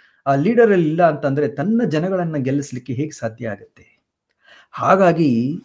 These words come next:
ಈ ಒಂದು ಮಂತ್ರ ಏನಿದೆ, this becomes a beautiful management ಮಂತ್ರ ಅಂತ ಅಲ್ವಾ? A leadership quality. A leader is one who aspires, who,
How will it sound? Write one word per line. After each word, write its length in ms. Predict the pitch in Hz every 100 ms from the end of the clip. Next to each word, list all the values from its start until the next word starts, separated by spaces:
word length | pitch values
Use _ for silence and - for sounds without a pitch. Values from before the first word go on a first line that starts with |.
| _
ಈ 120 | 139 131
ಒಂದು 240 | 131 120
ಮಂತ್ರ 320 | 117 165 220
ಏನಿದೆ, 360 | 196 123 113 147
this 380 | 107 113 - 117
becomes 300 | 175 202 107
a 40 |
beautiful 720 | - - 202 208 - 120 98
management 640 | 113 175 156 131 117 107 107
ಮಂತ್ರ 260 | 104 110
ಅಂತ 300 | 92 95 - - _ _ _ _ _ _
ಅಲ್ವಾ? 420 | - 113 107 123 _ -
A 60 | 117
leadership 480 | 127 165 170 170 139 -
quality. 320 | 120 123 120 117
A 100 | 123 123
leader 360 | 165 175 185 165
is 260 | 135 117
one 200 | 139 156
who 360 | 160 127 139 143
aspires, 800 | 139 139 - 160 165 143 123 127
who, 320 | 143 143